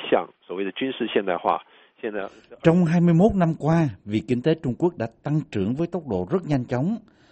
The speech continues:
Speaker 2: nên công cuộc hiện đại hóa quốc phòng vốn nằm ở hàng chót của kế hoạch bốn cái hiện đại hóa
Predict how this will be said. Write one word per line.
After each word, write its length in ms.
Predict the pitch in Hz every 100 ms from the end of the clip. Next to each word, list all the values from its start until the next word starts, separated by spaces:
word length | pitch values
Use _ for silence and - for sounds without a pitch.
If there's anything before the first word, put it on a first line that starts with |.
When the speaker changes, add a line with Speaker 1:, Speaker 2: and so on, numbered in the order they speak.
| _ _ -
Speaker 2:
nên 140 | 180
công 160 | 175 180
cuộc 260 | 135 120
hiện 380 | - 120 120 117
đại 180 | 110 104
hóa 280 | 104 139 190
quốc 160 | 196 226
phòng 320 | - 123 110 90 _ - - -
vốn 200 | 139 196
nằm 180 | 135 98
ở 80 | 123
hàng 240 | 127 95 -
chót 180 | - 208 -
của 80 |
kế 120 | 107 160
hoạch 200 | 127 - _ -
bốn 260 | 165 160 220 -
cái 120 | 170
hiện 240 | 151 101
đại 140 | 92 90 98
hóa 240 | 117 185